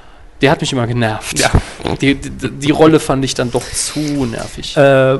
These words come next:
Speaker 2: und bei Sido muss ich auch sagen, ich fand ihn ma-, ich fand ihn am Anfang mit seiner Maske total nervig und total unsympathisch.
Speaker 1: Ich hab einfach weggeschaltet und gesagt, "Ist nicht meins", pff,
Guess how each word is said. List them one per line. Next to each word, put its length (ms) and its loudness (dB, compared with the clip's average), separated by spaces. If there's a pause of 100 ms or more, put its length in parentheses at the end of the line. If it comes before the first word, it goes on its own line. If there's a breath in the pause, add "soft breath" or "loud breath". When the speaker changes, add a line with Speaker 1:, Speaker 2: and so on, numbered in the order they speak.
(100)
Speaker 2:
und 100 0
bei 120 6
Sido 280 4
muss 180 2
ich 140 -2
auch 160 -2
sagen, 280 0
ich 120 -6
fand 200 -2
ihn 100 -2
ma-, 140 -6 (200)
ich 120 -14
fand 180 2
ihn 140 -2
am 180 -6 (120)
Anfang 680 0 (200)
mit 200 -2 (200)
seiner 220 2
Maske 440 -2 (100)
total 840 0
nervig 640 -6 (300 loud breath)
und 160 -6
total 420 0
unsympathisch. 720 -8 (540 loud breath)
Speaker 1:
Ich 100 -4
hab 100 -2
einfach 240 -2
weggeschaltet 640 -2
und 120 -6
gesagt, 180 -6
"Ist 140 -12
nicht 180 -8
meins", 280 -4
pff, 160 -18